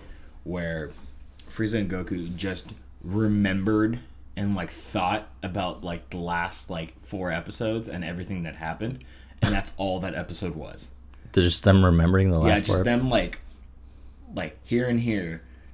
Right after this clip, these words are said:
Speaker 1: just staring at each other, remembering everything that, that just happened.
Speaker 2: So was it a recap episode?
Speaker 1: <sighs> Yeah, I guess. And then nothing else happened in the episode. <laughs>
Speaker 2: Oh my gosh. <laughs>
Speaker 1: It was,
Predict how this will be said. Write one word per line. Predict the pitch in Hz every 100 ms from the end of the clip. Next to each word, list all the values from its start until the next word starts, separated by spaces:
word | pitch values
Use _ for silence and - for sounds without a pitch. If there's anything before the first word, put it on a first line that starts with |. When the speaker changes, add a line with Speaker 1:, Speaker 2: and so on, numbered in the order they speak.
| -
Speaker 1:
just | 104
staring | - 123 120 117
at | 101
each | 90 82
other, | 92 90 82 -
remembering | 101 101 101 110 117 113 110 107 107
everything | 107 101 98 - 90 87
that, | 85 92 80 - - 85 92
that | 98 82
just | 85 98 -
happened. | 101 87 - 62 82
Speaker 2:
So | 92
was | 104
it | 120
a |
recap | 87 87 98 123 123
episode? | - 160 165 160 160 - - - - - -
Speaker 1:
<sighs> | - - - - - - -
Yeah, | 98 104 104 101 - -
I |
guess. | 87 90 92 - - - - - - - - - - -
And | 113 120
then | 120
nothing | 120 120 110
else | 104
happened | 98 85 87
in | 80
the | 80
episode. | 78 80 78 80 110 120
<laughs> |
Speaker 2:
Oh | 98
my | 87 82
gosh. | 78 76 65
<laughs> | - - - - - - -
Speaker 1:
It |
was, | 110 110 104 - -